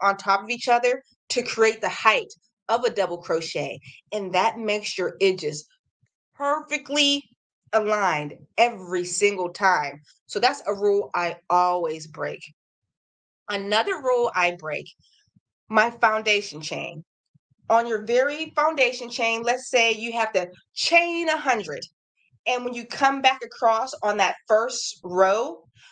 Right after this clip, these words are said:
you're supposed to go through two loops. And that gives you a nice, even, perfect,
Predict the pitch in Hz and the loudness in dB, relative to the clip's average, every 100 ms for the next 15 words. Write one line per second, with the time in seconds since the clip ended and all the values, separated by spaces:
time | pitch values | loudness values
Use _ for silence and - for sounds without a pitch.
0 | _ 269 294 311 320 254 262 254 254 240 | _ -4 0 0 0 2 2 0 -8 -10
1 | 202 - 370 392 359 151 - - - - | -10 0 4 4 2 -4 -8 -12 -12 -14
2 | _ _ _ - 233 262 233 220 254 247 | _ _ _ -8 -2 -2 -2 0 -2 -2
3 | 240 - 202 190 190 208 220 220 233 214 | -8 -4 -2 0 0 2 4 4 2 -4
4 | - _ - 240 233 202 220 214 214 - | -14 _ -8 -4 0 2 4 2 -4 -14
5 | _ _ - 247 233 233 214 208 - | _ _ -2 2 2 2 0 0 -6